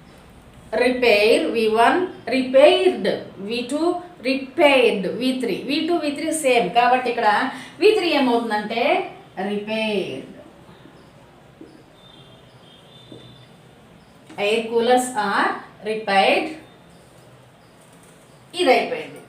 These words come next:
పాస్ట్ పార్టిసిపుల్ని ఐడెంటిఫై చేసి మార్చేసాం. నెక్స్ట్ ప్రిపోజిషన్ by follows the past participle. ఈ వీ త్రీ ఫామ్‌ని ఏది ఫాలో అవ్వాలంట? By అనే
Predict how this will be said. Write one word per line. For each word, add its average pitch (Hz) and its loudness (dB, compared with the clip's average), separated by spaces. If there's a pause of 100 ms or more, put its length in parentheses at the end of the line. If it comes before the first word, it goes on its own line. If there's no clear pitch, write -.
(140)
పాస్ట్ 294 4
పార్టిసిపుల్ని 233 0 (140)
ఐడెంటిఫై 214 -2
చేసి - -10 (400)
మార్చేసాం. 196 -4 (320)
నెక్స్ట్ 247 -8 (580)
ప్రిపోజిషన్ 269 2 (560)
by 269 6 (580)
follows 247 2
the 262 2 (120)
past 294 0 (120)
participle. 285 -2 (500)
ఈ 277 -6 (140)
వీ 311 2 (140)
త్రీ 370 -2 (140)
ఫామ్‌ని 233 0 (1300)
ఏది 349 4
ఫాలో 320 4
అవ్వాలంట? 277 6 (840)
By 226 -2 (280)
అనే 196 -2